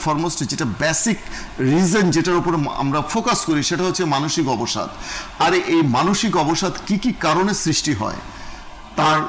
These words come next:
সে সম্পর্কে কিছু আলোকপাত যদি আমরা করি, কারণগুলোকে যদি আমরা আজকে এই আলোচনার মাধ্যমে তুলে এনে দর্শকদের সামনে উপস্থাপন করি, আশা করা যায় যখন কারণ চিহ্নিত করতে পারবো, তখন সেই সমস্যাটাও আমরা সমাধান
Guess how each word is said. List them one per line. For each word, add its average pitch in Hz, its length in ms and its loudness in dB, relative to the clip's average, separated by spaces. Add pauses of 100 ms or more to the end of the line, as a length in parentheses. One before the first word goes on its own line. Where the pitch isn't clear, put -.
(880)
সে 196 180 2
সম্পর্কে 175 480 2
কিছু 135 380 0 (140)
আলোকপাত 139 460 0 (120)
যদি 139 220 0
আমরা 131 200 0
করি, 180 320 4 (260)
কারণগুলোকে 165 580 4
যদি 151 240 4
আমরা 139 400 0
আজকে 123 340 -2
এই 127 120 2
আলোচনার 139 480 0
মাধ্যমে 127 420 -2 (360)
তুলে 160 200 4
এনে 160 180 2
দর্শকদের 143 460 0
সামনে 135 280 0
উপস্থাপন 139 520 -2
করি, 131 160 -2 (140)
আশা 147 220 -2
করা 151 240 0
যায় 123 180 -2 (280)
যখন 185 340 0
কারণ 185 320 2
চিহ্নিত 220 380 2
করতে 208 320 0
পারবো, 202 340 0 (280)
তখন 156 240 2
সেই 160 120 2
সমস্যাটাও 147 580 0
আমরা 135 200 2
সমাধান 127 500 0